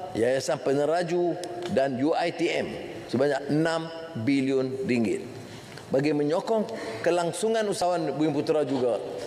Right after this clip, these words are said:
dua perpuluhan lapan bilion ringgit khusus untuk kontraktor G satu, G empat Bumi Putera, sepuluh bilion ringgit nilai jaminan S J P P dikhususkan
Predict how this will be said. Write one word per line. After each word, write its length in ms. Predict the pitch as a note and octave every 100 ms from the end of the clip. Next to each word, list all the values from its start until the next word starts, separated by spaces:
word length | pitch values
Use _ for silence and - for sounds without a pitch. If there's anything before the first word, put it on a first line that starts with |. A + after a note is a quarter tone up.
| - -
dua 400 | B2+ F3+ A3 G3+
perpuluhan 400 | D#3 C#3+ C#3+ C#3+
lapan 240 | D3 C#3+
bilion 320 | B2 D3+ C#3+
ringgit 320 | C#3 D3+ D3
khusus 480 | - F#3+ - A3 - - - -
untuk 240 | C3+ C3 D3
kontraktor 960 | - C3 - E3 - D#3+ D3+ - D#3+
G 160 | A#2 D3
satu, 480 | D#3 D3+ D3 C#3+ C3
G 160 | A#2
empat 560 | C#3 B2+ - F3 - -
Bumi 240 | A#2+ A2
Putera, 320 | G2 C#3 F#3 F#3 - - F#3 - -
sepuluh 560 | - - - C#4 C#4 G#3
bilion 400 | - G#3+ G#3+ G3
ringgit 480 | F#3+ G3 F3 - D3+
nilai 240 | E3 E3+
jaminan 560 | D3 E3 F3 E3 D3+ C3+
S 240 | E3+ F#3+ B2+
J 240 | D#3+ E3
P 160 | E3 E3
P 160 | D3 A3+ A#3 B2+ - - -
dikhususkan 640 | D3 C3+ D3 C#3 B2 A#2+